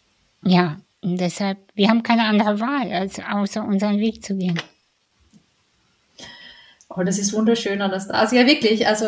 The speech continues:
Speaker 2: äh, finde ich auch ein wunderschönes, ähm, Wort auch nochmal zum Schluss, dass wir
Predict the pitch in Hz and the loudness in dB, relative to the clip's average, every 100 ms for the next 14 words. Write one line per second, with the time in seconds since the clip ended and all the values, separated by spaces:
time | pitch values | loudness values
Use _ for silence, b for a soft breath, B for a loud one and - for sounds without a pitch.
0 | 208 214 220 208 208 214 208 202 - - | -2 -4 -6 -4 -4 -4 -6 -10 -14 -6
1 | 233 233 233 202 220 208 226 233 - 220 | 0 2 2 0 0 0 0 0 -2 -2
2 | 220 214 - - 208 202 196 202 - - | 0 -2 -6 -10 -10 -6 -6 -6 -12 -18
3 | _ _ _ _ _ - 202 208 214 214 | _ _ _ _ _ -2 0 2 0 0
4 | 208 214 214 226 208 208 202 - - - | -2 -2 -2 -4 0 2 0 -2 -6 -2
5 | 226 240 - - 202 202 - 208 202 | 0 0 -4 -6 -4 -4 0 0 2